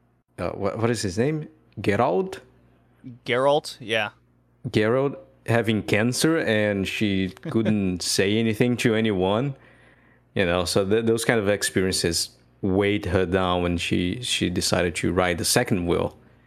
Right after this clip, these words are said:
Speaker 1: Well, working for the company. <laughs>
Speaker 2: Right.
Speaker 1: Yeah, it's, it's just a l-, it's very quick. It's very quick because in, in that moment, uh, you're kind of swayed by the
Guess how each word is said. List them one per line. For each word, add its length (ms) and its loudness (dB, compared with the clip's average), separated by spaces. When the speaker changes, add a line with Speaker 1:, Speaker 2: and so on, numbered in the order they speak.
Speaker 1:
Well, 240 0
working 460 2
for 180 2
the 80 -2
company. 520 0
<laughs> 60 -18
Speaker 2:
Right. 380 -8
Speaker 1:
Yeah, 180 4
it's, 200 0
it's 260 2
just 340 0
a 60 4
l-, 280 0
it's 180 0
very 440 0
quick. 400 -2
It's 120 -4
very 200 2
quick 280 -2
because 300 0
in, 200 2
in 120 2
that 180 0
moment, 400 0
uh, 220 -2
you're 160 2
kind 180 2
of 140 0
swayed 1400 0
by 280 2
the 720 0